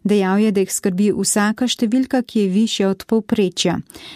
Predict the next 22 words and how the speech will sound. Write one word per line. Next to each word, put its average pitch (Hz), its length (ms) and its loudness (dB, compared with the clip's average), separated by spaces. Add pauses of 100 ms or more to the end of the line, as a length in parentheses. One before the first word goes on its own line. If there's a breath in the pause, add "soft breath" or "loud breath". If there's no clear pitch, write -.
(120)
Če - 120 0
je 185 40 2
takšno 180 420 -2
povečanje 196 520 2
števila 208 360 0
primerov 196 420 0
posledica 196 680 0
tega, 233 340 0
da 175 100 -2
je 175 140 0
okužba 196 300 0
okoli 190 320 0
enega 196 420 2
večjega 226 440 0
žarišča, 233 460 0
je 240 60 2
težava 185 640 -2
lažje 180 460 0
rešljiva. 170 560 0 (440 loud breath)
Če 269 140 -2
pa 294 80 2
je 262 80 2